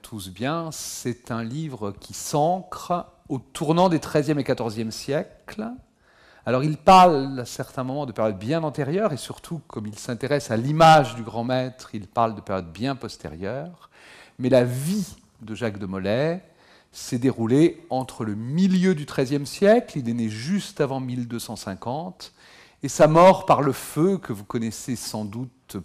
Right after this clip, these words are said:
pour la plupart et pratiquement tous, je pense, qui a eu lieu en mars mille trois cent quatorze, non pas le dix-huit comme on le pensait, mais le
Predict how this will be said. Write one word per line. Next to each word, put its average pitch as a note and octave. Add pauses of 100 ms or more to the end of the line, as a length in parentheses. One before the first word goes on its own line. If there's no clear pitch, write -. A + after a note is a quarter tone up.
pour G2+
la F2+
plupart A2+
et G2
pratiquement -
tous, A2+
je F2
pense, B2 (480)
qui -
a C#3+
eu C#3+
lieu E3
en B2
mars -
mille A#2+
trois -
cent A2
quatorze, D#3+
non C#3+
pas C#3
le A#2+
dix-huit D3+
comme F#2
on F2+
le E2
pensait, F#2
mais D3
le G#2+